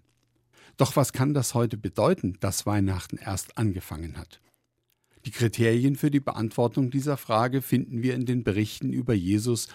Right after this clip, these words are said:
und sein Wirken vor zweitausend Jahren. Die Handelnden sind die Christen, sind die Menschen, die an Weihnachten das gefeiert haben, was die christliche Botschaft sagt.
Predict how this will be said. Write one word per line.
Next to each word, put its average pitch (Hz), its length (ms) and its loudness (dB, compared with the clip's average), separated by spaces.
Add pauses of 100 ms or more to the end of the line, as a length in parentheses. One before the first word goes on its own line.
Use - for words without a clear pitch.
(140)
und 120 180 -4
sein 92 300 -2
Wirken 113 400 2
vor 127 160 -4
zweitausend 101 720 -4
Jahren. 80 340 -8 (880)
Die 101 100 4
Handelnden 123 640 2
sind 107 240 0
die 117 60 -4
Christen, 135 480 0 (180)
sind 120 240 0
die 165 120 4
Menschen, 139 500 2 (260)
die 123 80 -4
an 110 180 0
Weihnachten 123 540 0
das 98 260 -4
gefeiert 127 540 0
haben, 127 320 0
was 117 140 -2
die 123 120 -2
christliche 107 560 -4
Botschaft 110 600 -4
sagt. - 380 -4